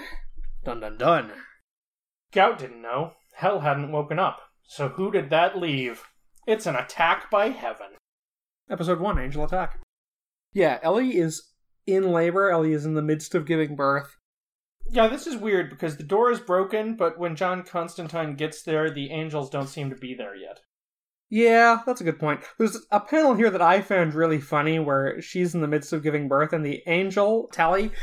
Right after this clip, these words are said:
Speaker 1: is, like, shoving this blanket over her so that the camera doesn't see her nakedness. Like, way to go, Angel. Fight for the decency standards in comic books. <laughs>
Speaker 2: Right.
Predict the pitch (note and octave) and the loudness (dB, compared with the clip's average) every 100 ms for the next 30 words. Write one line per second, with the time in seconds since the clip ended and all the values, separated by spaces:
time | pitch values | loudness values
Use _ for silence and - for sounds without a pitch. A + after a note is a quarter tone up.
0 | - F#3+ E3+ E3+ - - - - - G3+ | 0 2 2 0 0 -12 -12 -10 2 4
1 | F#3+ G3+ D4+ G3 F3 E3 E3 E3+ E3 F3 | 6 4 0 2 2 2 -4 0 2 2
2 | G3 F3+ D#3+ F#3 G3 G#3 A3 F#3+ E3+ E3 | 0 2 2 4 4 2 2 2 0 -2
3 | _ - D#3+ - E3+ E3+ F#3 F3+ E3+ F3 | _ -2 -2 0 2 2 2 2 2 2
4 | F3+ - F3+ F3+ D#3+ D#3+ F#3 F#3 A3+ - | -6 -2 0 2 0 0 -2 -2 -4 -6
5 | _ _ _ _ _ _ _ A3+ A3 - | _ _ _ _ _ _ _ 4 4 0
6 | - _ - C4+ C#4 A3+ G#3+ F3+ F3+ F3 | -10 _ 0 4 6 8 8 8 6 4
7 | G3 G3+ G#3 G3+ G3 E3 F#3 D#3+ F3+ F3+ | 2 4 0 2 -2 2 2 2 2 2
8 | - - E3+ D#3+ D#3 E3+ D#3+ - D#3+ - | 0 4 4 4 0 -2 -6 -2 -2 -2
9 | - - B3 - - - C5 F4 A#3+ A#3 | -10 -2 -2 -2 -8 0 0 0 -2 4
10 | F#3+ D#3+ | 4 4